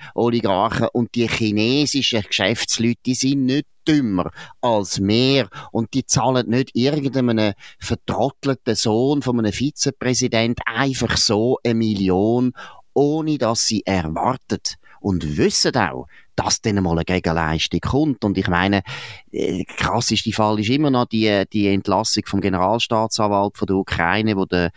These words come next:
Joe Biden sogar öffentlich noch darüber geblufft hat und gesagt hat, "Ich habe das erreicht." Und gleichzeitig ist sein Sohn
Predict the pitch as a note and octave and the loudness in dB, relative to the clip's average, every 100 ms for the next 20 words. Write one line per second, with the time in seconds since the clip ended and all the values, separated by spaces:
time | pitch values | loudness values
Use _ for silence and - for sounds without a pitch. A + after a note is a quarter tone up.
0 | - - - F#2+ E2+ F#2 G2 G2 F2+ E2+ | -14 -8 -2 0 0 -2 -2 -2 0 0
1 | E2 A#2 - G#2+ G2+ - F#2+ F#2 E2+ - | 0 0 -2 -4 -2 -2 0 0 -2 -8
2 | - - A2 G#2+ F2 - G#2 D#3+ - D3 | -20 -6 -2 0 -2 0 0 0 -2 -2
3 | C3+ C3+ - G#2+ - G2 G#2+ G2 - F3 | 0 -2 -2 -2 0 0 0 -4 0 0
4 | D3 B2+ A2+ G2 G2 E2 E2 F2 C#3 - | 2 2 0 0 0 0 0 2 0 -2
5 | - - - - A2 C#3+ D#3 F#3 - - | -6 -14 -10 -4 0 2 2 2 0 0
6 | D#3+ D3+ C3 - C#3+ B2+ - - G2+ G2 | -2 -2 -8 -4 0 0 0 0 0 2
7 | - B2+ C3 F#2+ D#2+ | 2 2 2 0 -2